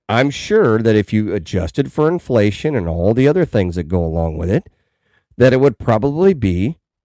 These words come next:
in line with what we pay today. If that's the case, why are we getting stoplights instead of overpasses? We know,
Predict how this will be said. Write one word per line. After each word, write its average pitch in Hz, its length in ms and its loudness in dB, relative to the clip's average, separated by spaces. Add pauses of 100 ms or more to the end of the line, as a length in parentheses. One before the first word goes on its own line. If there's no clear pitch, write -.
(100)
in 113 280 2
line 92 300 0
with 104 120 0
what 98 160 0
we 127 140 0
pay 92 340 -4
today. 208 640 -2 (320)
If 170 160 0
that's 131 300 -2
the 208 100 0
case, - 800 0 (840)
why 143 500 0
are 147 180 0
we 123 220 4
getting 110 380 0
stoplights 95 880 -4
instead 151 320 -2
of 156 220 -2
overpasses? - 1040 -4 (920)
We 147 300 4
know, 147 640 0